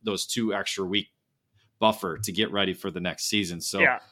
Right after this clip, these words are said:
Speaker 2: as
Speaker 1: we're
Speaker 2: well,
Speaker 1: hoping,
Speaker 2: as,
Speaker 1: we're
Speaker 2: as
Speaker 1: hoping that Super Nats is gonna move back to that
Speaker 2: I'm
Speaker 1: traditional
Speaker 2: hoping to.
Speaker 1: week.
Speaker 2: Yeah, as Jerry Brown just says here,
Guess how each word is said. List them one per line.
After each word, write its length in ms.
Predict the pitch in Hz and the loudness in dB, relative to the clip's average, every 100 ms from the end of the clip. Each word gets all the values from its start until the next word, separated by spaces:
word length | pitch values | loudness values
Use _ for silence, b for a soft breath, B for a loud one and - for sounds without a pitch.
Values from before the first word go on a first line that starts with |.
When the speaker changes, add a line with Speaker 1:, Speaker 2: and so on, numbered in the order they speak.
| b b | b b
Speaker 2:
as 300 | 147 156 - | 6 6 6
Speaker 1:
we're 120 | 135 | 6
Speaker 2:
well, 200 | 135 160 | 10 10
Speaker 1:
hoping, 200 | 160 143 | 10 8
Speaker 2:
as, 60 | 123 | 6
Speaker 1:
we're 100 | 127 | 4
Speaker 2:
as 60 | - | 6
Speaker 1:
hoping 320 | 156 151 123 | 6 6 4
that 220 | 113 - - | 2 0 -4
Super 360 | - 135 113 | -2 0 0
Nats 280 | 110 95 - | 0 0 -2
is 100 | 95 | -4
gonna 160 | 104 101 | -4 -2
move 240 | 98 90 | -2 -2
back 260 | 98 90 - | -4 -4 -6
to 100 | 95 | -4
that 200 | 90 101 | -2 2
Speaker 2:
I'm 160 | 131 143 | 4 6
Speaker 1:
traditional 160 | 139 | 6
Speaker 2:
hoping 160 | 127 117 | 4 -2
to. 120 | 117 | -2
Speaker 1:
week. 80 | 95 - _ _ _ - | -4 -6 _ _ _ -4
Speaker 2:
Yeah, 100 | 139 | -2
as 160 | 139 117 | 0 2
Jerry 220 | 156 156 | 4 6
Brown 280 | 139 147 147 | 8 8 8
just 160 | 131 - | 4 4
says 240 | 131 117 | 4 4
here, 320 | 135 127 123 | 6 6 2